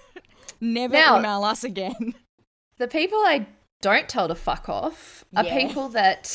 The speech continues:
Speaker 2: <laughs> Email us for Spoonie Hotline.
Speaker 1: We love Spoonie
Speaker 2: Now
Speaker 1: Hotline.
Speaker 2: Okay, our first Spoonie Hotline for this week is from Jessica, and Jessica is all the way from Ohio in the U S.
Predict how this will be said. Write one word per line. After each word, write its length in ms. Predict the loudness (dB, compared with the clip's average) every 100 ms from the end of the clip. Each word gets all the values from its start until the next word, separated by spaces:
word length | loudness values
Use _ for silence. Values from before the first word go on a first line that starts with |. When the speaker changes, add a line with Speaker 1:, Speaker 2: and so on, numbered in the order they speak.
| -4
Speaker 2:
<laughs> 40 | -4 -12 -18 -20 -20 _ _ -12 -10 -10 -12 -14 -20 -6
Email 360 | 0 4 6 8
us 280 | 6 2 -4
for 80 | -8
Spoonie 580 | -8 -10 -10 -8 -8 0
Hotline. 920 | 4 4 4 -2 0 -4 -6 -10 -14
Speaker 1:
We 160 | -14 -6
love 260 | -4 -4
Spoonie 260 | -6 -6 0
Speaker 2:
Now 200 | 2 2
Speaker 1:
Hotline. 720 | 0 -2 -2 -4 -6 -10 -14 -18 -20 _ _ _ -12 -8
Speaker 2:
Okay, 280 | 0 2 4
our 100 | 2
first 500 | -2 -4 -6 -12 -8
Spoonie 480 | -4 -2 -2 -4
Hotline 520 | 0 0 2 -2 -2 -6
for 100 | -10
this 220 | -10 -6
week 220 | -8 -8
is 140 | -10
from 300 | -4 -4 -4 -6
Jessica, 760 | -8 -8 -10 -14 -8 -8 -8 -8
and 500 | -6 -6 -6 -8 -6
Jessica 560 | -4 -4 -4 -2 0 0
is 260 | -6 -8 -10 -4
all 240 | -4 -2
the 100 | -4
way 240 | -2 -2 -4
from 320 | -6 -8 -8 -4
Ohio 880 | -4 -2 -2 -2 -2 -2 -4 -6 -10 -12
in 360 | -10 -10 -12 -12
the 80 |
U 320 | -12 -12 -10 -8
S. 560 | -10 -12 -14 -14 -16